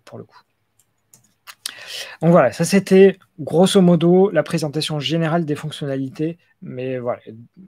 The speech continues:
assez gé-, globale. Maintenant, on va s'intéresser à plateforme par, par plateforme, parce que comme vous le savez, Flutter, ça permet de faire du multiplateforme. Donc, dans un premier temps, on va s'intéresser sur la pa-,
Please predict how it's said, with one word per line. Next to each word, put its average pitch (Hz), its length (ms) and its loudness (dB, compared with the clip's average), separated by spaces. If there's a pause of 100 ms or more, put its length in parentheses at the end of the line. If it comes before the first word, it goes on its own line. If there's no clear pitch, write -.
(120)
assez - 360 -6
gé-, 147 260 -8
globale. 131 440 -4 (680)
Maintenant, 196 340 2
on - 20 2
va 175 100 2
s'intéresser 151 680 -6
à 120 100 -4
plateforme 143 460 -6
par, 135 140 -12 (140)
par - 140 -14
plateforme, 165 420 -8
parce - 180 -16
que 123 60 -16
comme 127 200 -14
vous 120 80 -14
le 120 40 -14
savez, 127 260 -12
Flutter, 131 360 -14
ça 123 160 -14
permet 120 440 -12 (140)
de 131 100 -10
faire 131 220 -8
du 120 120 -14
multiplateforme. 123 760 -8 (360)
Donc, 135 120 -10
dans 165 200 -4
un 180 40 0
premier 160 280 -4
temps, 165 320 -8
on 147 80 -10
va 135 100 -4
s'intéresser 135 420 -12
sur 131 120 -12
la 117 100 -10
pa-, - 120 -20